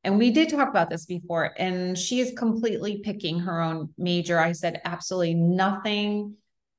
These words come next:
to her in the sense of where she should go to college. She knew she wanted to go to Boston. She wanted to be in a city.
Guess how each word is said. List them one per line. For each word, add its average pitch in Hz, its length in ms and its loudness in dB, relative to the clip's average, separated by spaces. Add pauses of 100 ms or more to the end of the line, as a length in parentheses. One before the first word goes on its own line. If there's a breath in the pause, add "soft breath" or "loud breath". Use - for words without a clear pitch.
(300)
to 240 260 4
her 208 300 6
in 175 160 2
the 185 80 -2
sense 180 260 0
of 170 240 0
where 185 340 4
she 208 220 -4
should 196 200 -4
go 196 140 2
to 196 80 0
college. 175 520 -2
She 170 340 -4
knew 180 240 2
she 202 200 -4
wanted 190 360 0
to 190 100 -4
go 180 240 0
to 180 120 -8
Boston. 165 800 -2
She - 180 -8
wanted 170 500 0
to 196 80 -2
be 180 200 -2
in 180 100 -2
a 180 60 -2
city. 160 580 -4